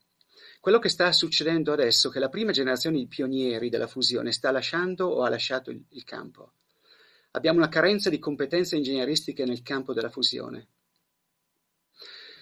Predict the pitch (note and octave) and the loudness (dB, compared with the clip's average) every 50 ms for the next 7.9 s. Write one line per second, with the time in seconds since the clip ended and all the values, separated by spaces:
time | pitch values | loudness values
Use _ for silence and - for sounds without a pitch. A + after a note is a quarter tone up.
0 | - - _ _ _ _ _ - - F3 E3 - - E3+ E3+ E3 - - G#3 A#3 | -20 -20 _ _ _ _ _ 0 0 2 2 4 2 2 2 0 -2 2 2 4
1 | B3 A#3 F3 D3 - D#3+ D#3 D3+ D3+ - - G3 F#3+ F3 C#3 C3 - D#3+ B2 - | 6 6 6 6 4 4 2 2 2 4 4 4 4 4 2 2 2 0 2 2
2 | - B2 - C3+ B2 B2 B2 B2 A#2 - C3 A#2+ A2+ - - B2+ - C#3+ - D3+ | 0 0 0 0 0 0 0 -2 -2 0 -2 -2 -2 0 2 2 2 2 2 0
3 | C#3+ - G3+ G#3 G3+ F#3+ D3 C3 C3+ E3+ F#3 G3 F3 C#3+ C3 B2+ B2+ B2 B2 C3 | 0 0 -2 0 2 2 2 4 6 6 6 6 6 4 4 4 4 2 2 2
4 | C3+ B2 B2 B2+ A#2 - - C#3+ B2+ - C3 A#2+ A#2 A2+ A#2 B2 B2 A#2+ A#2+ C3+ | 2 0 0 2 2 2 2 0 -2 -4 -4 -2 0 0 0 0 0 0 0 0
5 | D3 D#3 - E3+ D3+ C#3 B2+ A#2+ B2+ A#2+ - B2 A#2 A2+ - - - A#2 A#2+ A#2+ | -2 0 0 -2 -2 -2 -2 0 2 2 2 2 0 -4 -8 -10 -12 -12 -8 -6
6 | - - B2+ B2+ B2 B2+ A#2+ A2+ - A#2+ C3 C#3 D3+ D#3 C#3 B2 B2 B2+ B2 B2 | -6 -4 -4 -4 -4 -6 -6 -6 -4 -2 -2 0 0 0 -2 -2 -4 -4 -6 -8
7 | B2 B2+ A#2+ - - - - _ - - B1+ - - - - F#2 - | -8 -10 -10 -10 -12 -16 -18 _ -14 -14 -14 -14 -14 -16 -18 -18 -20